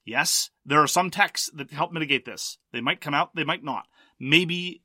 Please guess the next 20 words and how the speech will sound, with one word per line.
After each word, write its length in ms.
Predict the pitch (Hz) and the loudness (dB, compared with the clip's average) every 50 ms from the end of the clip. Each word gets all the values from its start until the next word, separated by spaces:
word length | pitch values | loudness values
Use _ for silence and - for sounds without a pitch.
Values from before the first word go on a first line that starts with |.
| _ _ _ _ _ _ - | _ _ _ _ _ _ -14
you 140 | - 143 135 | -12 -12 -8
can 160 | - 156 143 | -6 -2 -2
get 160 | 139 151 - | -2 -2 -2
them, 100 | - 160 | -2 -2
maybe 200 | 147 143 135 135 | 0 0 0 -2
you 100 | 135 127 | -4 -6
can't. 340 | 117 - 147 139 117 - - | -4 -2 -2 -2 -2 -4 -6
But 120 | - 131 | -4 -4
I 80 | 131 135 | -4 -4
don't 280 | 123 - 180 240 - - | -2 -2 -2 -2 0 2
like 220 | 185 226 247 - | 2 2 4 2
it 140 | 135 113 - - - - - _ | -2 -6 -6 -10 -18 -20 -8 _
when 140 | - - 160 | -2 0 0
the 80 | 160 | 0
best 440 | 147 117 - 190 196 220 233 - - | -2 0 4 4 4 4 4 0 -2
case 280 | - - 202 214 202 - | -2 0 0 0 0 0
scenario 560 | - 185 156 127 131 147 170 214 247 262 262 | -2 -2 -2 0 0 0 0 0 0 0 0
sometimes 580 | - - 240 233 220 214 214 233 262 254 226 233 | 0 0 0 0 0 0 0 0 2 2 2 0
is, 160 | 233 190 - | 0 0 4
oh, 220 | - 180 196 170 | 6 8 8 8